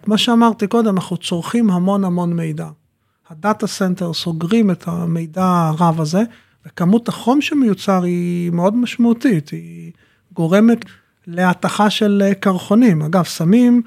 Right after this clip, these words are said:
בשביל לחסוך באנרגיית קירור, שמים את אותם דאטה סנטרס קרוב לכתבים, איפה שיש קרחונים לקרר את התוצרים של אותה פעולה חישובית. זה בעיה,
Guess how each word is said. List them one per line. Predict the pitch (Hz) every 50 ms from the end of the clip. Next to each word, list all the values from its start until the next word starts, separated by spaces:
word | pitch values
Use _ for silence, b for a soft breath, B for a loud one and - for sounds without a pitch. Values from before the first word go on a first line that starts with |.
| B B _
בשביל | - - - 160 165
לחסוך | 156 - - - - 269 285 247 - - -
באנרגיית | 160 165 165 165 160 165 170 170 170 165 160 165 175 190 196 196 214 214 -
קירור, | - - 269 294 339 320 240
שמים | - - - 175 180 214 240 240 233
את | 208 -
אותם | 190 170 - 196 190 190 185 170
דאטה | 180 170 - - 165
סנטרס | - - 185 185 185 196 202 202 185 - b b b b b b
קרוב | - - 190 165 170 185 202 202 196 196
לכתבים, | 185 180 170 - - - 196 190 214 285 294 254
איפה | 214 185 - 202
שיש | 190 - - 190 185 180 185 185 - - - _ _ _ _ _ _ _ 185 175 160 -
קרחונים | - 190 175 165 - - 196 180 175 196 214 220 220 214 208 190
לקרר | 180 160 - - 185 175 190 202 208 202 196 190
את | 165 - - 180
התוצרים | 175 175 175 170 170 170 175 - _ _ _ _ _ _ - 185 170 - - - 170 165 208 262 269 226
של | - - 196 185
אותה | 180 160 - - 190 180
פעולה | - - 180 170 170 175 175 175 180 175
חישובית. | - - 180 170 - - 185 170 170 151 139 - - -
זה | 160 160 170
בעיה, | 165 180 190 202 226 240 190